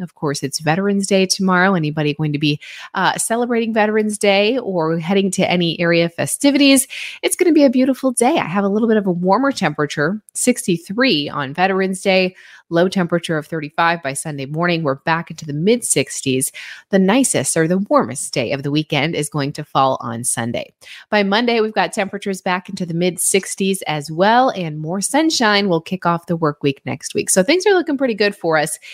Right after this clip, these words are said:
here in the immediate future. Around the country, what's making headlines, critical fire weather conditions for Southern California. So all the folks there are on high alert for wildfires.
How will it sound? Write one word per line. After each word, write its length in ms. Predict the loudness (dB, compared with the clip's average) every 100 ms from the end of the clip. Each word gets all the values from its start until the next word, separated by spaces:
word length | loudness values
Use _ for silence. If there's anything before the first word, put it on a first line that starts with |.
| -20 -8
here 200 | 0 2
in 160 | 2 0
the 120 | 0
immediate 460 | 0 0 0 0
future. 440 | 2 0 0 -6 -6 _ _ _ _ _ _ -4
Around 240 | 0 0 0
the 80 | 0
country, 420 | 0 0 0 2
what's 220 | 0 0
making 300 | -4 -2 -6
headlines, 560 | -2 0 2 0 -2 -6
critical 640 | -8 -2 0 0 -2 -6
fire 340 | 0 2 2
weather 220 | 0 -2 -6
conditions 480 | -6 -6 -4 -6 -4
for 100 | -2
Southern 320 | 0 0 0
California. 720 | 0 0 0 -2 0 0 -2
So 280 | -2 -2 -2 -6 -20 -4
all 240 | 4 4 4
the 80 | 2
folks 300 | -2 -4 -2
there 200 | 0 2
are 160 | 2
on 140 | 0 -4
high 300 | -6 0 0
alert 500 | 2 2 4 2 0
for 260 | -2 -2
wildfires. 920 | 0 -2 0 -2 -2 0 0 -2 -6